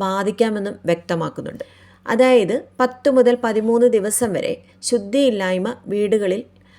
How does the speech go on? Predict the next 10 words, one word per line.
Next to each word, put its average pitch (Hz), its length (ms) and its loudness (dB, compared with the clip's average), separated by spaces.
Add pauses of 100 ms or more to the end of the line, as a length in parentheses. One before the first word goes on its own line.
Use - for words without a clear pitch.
അല്ലെ 220 240 0
നമ്മുടെ 214 280 -2
കുടുംബത്തെ 202 400 -2 (100)
ബാധിക്കാറുണ്ട്. 160 600 -2 (680)
മരണാനന്തര 269 600 6 (100)
ചടങ്ങുകൾക്കൊപ്പമോ 226 920 2 (200)
അതിനുശേഷമോ 202 840 0 (460)
മരിച്ച 262 380 4
വ്യക്തി - 280 2 (180)
ഉപയോഗിച്ചിരുന്ന 196 800 2